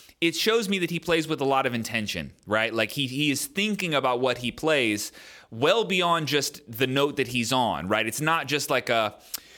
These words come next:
artist living in the moment, "This is my expression." <laughs> Like, there's a little bit more of, like, a tactical approach to it, because you have to have that if you're gonna play a, a groove that takes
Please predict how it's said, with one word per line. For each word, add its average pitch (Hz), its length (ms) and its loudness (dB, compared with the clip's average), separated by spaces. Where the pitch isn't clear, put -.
artist 135 460 2
living 135 320 2
in 131 100 0
the 131 100 0
moment, 131 440 0
"This 131 180 -2
is 123 140 -8
my 123 180 0
expression." 127 640 0
<laughs> 143 140 0
Like, 165 180 2
there's 175 160 2
a 180 60 4
little 185 280 4
bit 180 200 0
more 165 220 4
of, 151 100 -2
like, 143 180 2
a 135 80 0
tactical 135 600 0
approach 233 420 2
to 120 160 2
it, 123 160 0
because 175 240 0
you 196 80 2
have 233 260 0
to 190 80 -4
have 139 200 0
that 117 200 0
if 113 80 -4
you're 123 80 -2
gonna 123 140 2
play 123 220 2
a, 110 260 2
a 110 40 2
groove 120 460 0
that 117 160 0
takes - 480 -2